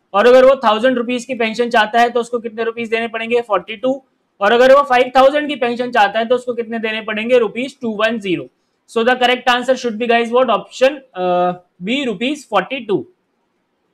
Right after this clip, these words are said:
And question number four, which ministry has the responsibility of implementing the scheme? So इसकी जो मिनिस्ट्री है वो है Ministry of Finance, which is headed by Nirmala Sitharaman। And question number five, what will happen to the pension amount if both the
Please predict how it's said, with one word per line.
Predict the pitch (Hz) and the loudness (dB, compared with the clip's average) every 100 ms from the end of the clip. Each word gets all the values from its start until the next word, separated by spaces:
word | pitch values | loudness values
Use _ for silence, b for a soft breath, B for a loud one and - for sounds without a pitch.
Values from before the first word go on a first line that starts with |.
| _ _ _ _ _ _ _ _ 180 | _ _ _ _ _ _ _ _ -10
And | 208 | -6
question | 220 233 | -4 -2
number | 233 240 233 | 0 0 2
four, | 240 262 | 4 4
which | 254 254 | 2 -2
ministry | 247 254 254 269 | 0 0 0 2
has | 240 233 | 2 2
the | 254 | 0
responsibility | 240 233 220 220 240 247 254 | 0 -4 -4 -4 -4 -2 0
of | 240 | 0
implementing | 226 214 233 233 233 254 | -2 -4 -6 -6 -6 -2
the | 247 | -2
scheme? | 247 285 311 - _ _ _ - | -4 -8 -8 -12 _ _ _ 0
So | 226 | 2
इसकी | 233 - 269 254 | 2 -4 -8 2
जो | 262 | 2
मिनिस्ट्री | 233 220 - 254 | 2 -4 -4 -2
है | 254 | 0
वो | 240 | 2
है | 233 240 | 2 2
Ministry | 220 208 - | -2 -4 -2
of | 233 | -2
Finance, | 220 208 220 254 226 | -2 0 0 0 -4
which | 233 | -6
is | 220 | -6
headed | 202 208 196 | -4 -4 0
by | 214 214 | -2 -2
Nirmala | 190 190 240 294 - _ _ _ | -4 2 2 0 -10 _ _ _
Sitharaman। | - 214 247 285 208 175 131 127 _ _ _ _ _ _ _ _ _ _ _ _ _ - | -10 -4 0 2 2 0 -4 -12 _ _ _ _ _ _ _ _ _ _ _ _ _ -6
And | 202 226 | -4 -4
question | 220 233 226 | -4 -2 0
number | 233 233 | 2 0
five, | 226 214 262 - _ _ _ 175 | 2 0 -2 -8 _ _ _ -4
what | 214 233 | -2 2
will | 269 240 | 2 2
happen | 240 262 | 2 0
to | 262 | 2
the | 262 262 | 2 2
pension | 226 240 247 | -2 -2 2
amount | 240 254 262 | 4 4 2
if | 214 | 0
both | 226 | 0
the | 233 | 2